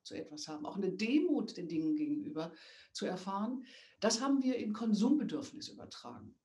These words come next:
Ja, in das Versprechen, das wird über Konsum eingelöst. Es wird aber über Konsum nicht eingelöst. Es ist nur ein Anhäufen von Potenz, es ist nur ein Anhäufen von Dingen,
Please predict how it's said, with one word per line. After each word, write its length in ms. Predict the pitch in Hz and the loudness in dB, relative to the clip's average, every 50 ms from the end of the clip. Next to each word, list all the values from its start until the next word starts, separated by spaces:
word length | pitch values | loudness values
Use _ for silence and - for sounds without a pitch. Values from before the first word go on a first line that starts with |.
| - 156 | -10 -6
Ja, 80 | 165 | -6
in 100 | 208 226 | -4 -2
das 120 | 226 214 - | -2 -4 -4
Versprechen, 580 | - 202 208 - - - 220 240 240 - 240 | -4 -4 -6 -6 -4 -2 -2 -2 -2 -2 -4
das 140 | 233 208 - | -4 -2 -2
wird 120 | 247 247 | -2 -2
über 200 | 233 208 202 196 | -4 -4 -4 -6
Konsum 440 | - - 185 180 175 202 240 240 240 | -4 -4 -2 -2 0 2 2 2 2
eingelöst. 720 | 233 220 233 240 262 254 233 190 160 151 139 - - - - - - - - - - - - - | 2 0 0 0 2 0 0 0 -2 -4 -4 -6 -10 -14 -16 -18 -20 -20 -20 -20 -20 -16 -6 -2
Es 180 | 208 - 220 | 0 2 4
wird 220 | 226 294 302 - - | 6 6 6 6 4
aber 220 | 302 294 262 226 | 0 -2 -2 -2
über 200 | 208 202 190 185 | -2 -2 -2 -2
Konsum 600 | - - 214 202 190 185 175 180 196 190 190 175 170 | -2 0 0 0 0 2 2 2 2 2 2 2 2
nicht 240 | 156 151 - - | 2 0 0 -2
eingelöst. 640 | - - - - - - - - - - - - - - | -8 -12 -12 -12 -12 -10 -10 -10 -12 -12 -12 -12 -12 -10
Es 120 | 185 220 | -6 -4
ist 120 | 208 - | -2 0
nur 220 | 240 262 285 285 277 | 2 2 4 4 2
ein 240 | 277 - 208 - - | 2 0 0 0 0
Anhäufen 640 | 214 247 262 254 247 - 262 247 254 254 - 254 | 2 4 4 4 4 2 0 -2 -2 -2 -2 -2
von 180 | - 240 240 240 | -2 -2 -4 -2
Potenz, 540 | - 220 208 214 247 285 302 - - - 208 | -2 -2 -2 -2 -2 -2 -2 -2 -2 -2 -4
es 100 | 196 185 | -6 -4
ist 60 | 190 | -4
nur 140 | 240 247 - | -4 -2 -4
ein 120 | - - | -4 -6
Anhäufen 600 | - - - 254 262 254 233 240 226 226 226 214 | -6 -4 0 2 4 4 4 4 2 0 -2 -4
von 260 | 233 226 220 208 185 | -2 -2 0 0 2
Dingen, 460 | 190 269 294 311 302 - - - - | 6 8 8 8 8 6 4 -2 -6